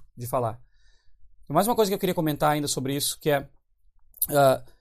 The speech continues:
aqui diz pra que vocês saibam como devem responder a cada um, diz aqui, né? Que a palavra de vocês seja agradável ou graciosa,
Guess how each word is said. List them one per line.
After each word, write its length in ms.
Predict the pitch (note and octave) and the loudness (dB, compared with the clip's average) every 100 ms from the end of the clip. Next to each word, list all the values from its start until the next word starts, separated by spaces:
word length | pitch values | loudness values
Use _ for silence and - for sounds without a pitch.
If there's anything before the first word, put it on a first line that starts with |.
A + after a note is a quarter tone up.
| _ - - | _ -20 -2
aqui 260 | G#3+ - G#3+ | -2 0 -2
diz 220 | G#3 F#3+ | -2 -2
pra 160 | F#3 | -2
que 120 | F3+ F3 | -2 0
vocês 320 | E3+ - G#3 | 2 4 6
saibam 520 | - F3+ F#3+ G3 F#3 | 8 8 8 6 0
como 220 | F3 E3+ | -2 0
devem 260 | D#3 D#3 D#3+ | 2 2 2
responder 560 | D#3 - D3+ C3+ D3 - | -2 -2 -2 -2 -2 -2
a 80 | C#3 | -2
cada 240 | C#3+ C#3 | 0 0
um, 180 | B2 A2 - | -2 -6 -12
diz 160 | - A#2+ | -8 -6
aqui, 260 | B2+ C3 A2+ | -6 -6 -6
né? 200 | A#2 D3 - - _ - | -6 -10 -18 -20 _ -10
Que 80 | C3+ | -6
a 40 | |
palavra 300 | C3+ C#3 C#3+ | 0 2 0
de 60 | C#3 | -2
vocês 220 | C3 D3+ | -4 -4
seja 240 | D#3 C#3 | -2 -2
agradável 600 | C3 C3 A#2+ C3 E3+ F3+ | -2 -2 4 4 4 2
ou 120 | C3+ | -2
graciosa, 840 | A#2+ B2 - B2+ A#2+ D#3 D3+ F#3 | -2 -4 -4 -2 2 2 0 -4